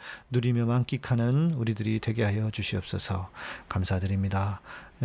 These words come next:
예수님 이름으로 기도합니다. 이제는 우리 주 예수 그리스도의 은혜와 하나님의 놀라우신 사랑과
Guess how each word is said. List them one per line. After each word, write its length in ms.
예수님 380
이름으로 480
기도합니다. 680
이제는 320
우리 160
주 140
예수 240
그리스도의 400
은혜와 460
하나님의 420
놀라우신 640
사랑과 540